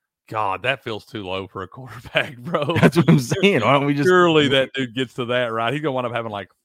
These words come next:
Speaker 1: four fantasy points.
Speaker 2: Think about that. He runs one in that would screw our passing touchdown, but it would put us over the fantasy points, right? You could easily see these young quarterbacks out there,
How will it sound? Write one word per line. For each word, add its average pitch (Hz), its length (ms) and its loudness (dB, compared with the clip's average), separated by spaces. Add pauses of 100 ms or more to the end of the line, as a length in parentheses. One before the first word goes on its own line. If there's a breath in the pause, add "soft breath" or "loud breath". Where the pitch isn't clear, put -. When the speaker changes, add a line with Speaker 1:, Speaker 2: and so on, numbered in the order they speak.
Speaker 1:
four 117 240 -6
fantasy 104 400 -10
points. 98 460 -14
Speaker 2:
Think 220 120 -6
about 214 160 4
that. 120 140 0
He 160 160 -4
runs 151 400 0
one 156 180 0
in 160 360 0
that 120 140 -6
would 147 140 -4
screw 147 340 -6
our 123 120 0
passing 147 420 -6
touchdown, 110 420 -4
but 120 100 -2
it 117 40 -2
would 117 160 -2
put 135 140 -4
us 127 160 -2
over 139 220 -2
the 113 100 -2
fantasy 151 400 -6
points, 90 320 -8
right? 120 320 -2
You 190 160 -10
could 214 100 -10
easily 220 320 -2
see 131 180 -4
these 110 180 -4
young 110 340 0
quarterbacks 101 540 -2
out 98 160 -2
there, 95 240 -4